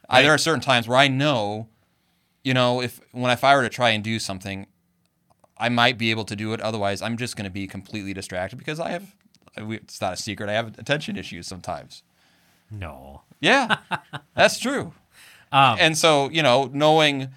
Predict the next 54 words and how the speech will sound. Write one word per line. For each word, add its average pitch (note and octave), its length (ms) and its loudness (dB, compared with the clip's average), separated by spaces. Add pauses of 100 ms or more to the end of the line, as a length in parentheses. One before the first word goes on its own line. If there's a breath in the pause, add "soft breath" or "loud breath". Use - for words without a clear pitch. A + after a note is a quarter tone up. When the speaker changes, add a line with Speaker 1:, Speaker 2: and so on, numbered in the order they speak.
(320 soft breath)
Speaker 1:
and C#3+ 160 0
if, C#3 120 0
if C#3+ 200 2
I D3+ 100 12
don't E3 180 4
think E3 320 -4
I'm C#3 180 -2
going C3+ 260 -2
to C3+ 100 -8
be B2 160 -2
productive B2 480 -4
at A#2+ 120 0
anything, B2 520 -8 (280)
you A#2+ 80 -8
know, A2 120 0
let's A2+ 120 -4
say A2 160 0
I, G#2 280 2
I'm, A#2 100 -2
I'm A#2 140 -2
gonna A2+ 120 -2
set B2 260 2
a, A2+ 100 2
this A2+ 260 -2
t-, A#2 140 -4 (160)
time A2 340 -2
to G2+ 100 -10
study, F#2+ 500 -6 (400 soft breath)
uh, - 60 -16
and G2 360 -8
to A2 100 -12
work G#2+ 180 -6
on G2 100 -4
the F#2+ 60 -8
sermon, G2 320 -8
and F#2+ 100 -8
then G#2 100 -6
I, G2 260 -4
I, F#2+ 180 -8
this F2 380 -14
is F#2+ 120 -14
not F#2+ 200 -10
working, C3 400 -10
well, G#3+ 240 -10 (340)
I'm B2 100 -8
gonna A#2+ 100 -4
go G#2+ 140 -4
see G2 160 -10
someone. E2 440 -16
Speaker 2:
Yep, - 280 -8
go G2+ 120 -6
do G#2+ 120 -6
something A#2 260 -10
else. E2+ 340 -10